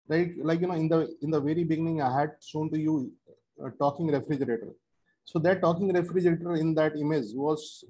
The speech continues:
telling about the number of, uh, the volume of the milk which is left, right? But also you can, uh, see, you know, because every food products comes with certain expiry date, keeping into view the safety and,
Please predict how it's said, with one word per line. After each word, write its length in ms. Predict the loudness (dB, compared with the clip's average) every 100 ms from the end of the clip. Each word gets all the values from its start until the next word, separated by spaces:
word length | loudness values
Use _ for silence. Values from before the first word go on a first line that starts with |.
| -4
telling 300 | 0 2 2
about 260 | 2 0
the 80 | 0
number 340 | -2 -2 0 2
of, 220 | 0 -4 -6 -2
uh, 300 | -2 -4 -6
the 100 | -6
volume 440 | -2 0 2 0
of 120 | 0 0
the 80 |
milk 240 | 0 0 -2
which 200 | -8 -6
is 120 | -4 -4
left, 340 | -4 -4 -8 _ _ _ _
right? 200 | -10 -8 -10 _ _ -2
But 120 | 4
also 380 | 4 4 0 0
you 180 | 0
can, 460 | 0 0 2 -2 -6 -8 -6
uh, 260 | -4 -4
see, 300 | -6 -4 0
you 100 | 0
know, 200 | 2 0
because 340 | 2 4 6 6
every 360 | 4 0 -2 -8 -16 -2
food 180 | -2 2
products 420 | 0 0 -4 -6
comes 240 | -4 -4 -6 _ _ _ -8
with 160 | -6
certain 240 | -4 -2 -2
expiry 460 | -6 -2 0 2
date, 240 | 0 -2 -4 -14 _ _ -4
keeping 300 | -2 0 0
into 260 | 2 0 2
view 160 | 2
the 240 | 2 0 -2
safety 380 | -2 -4 -2 -2
and, 280 | -2 -6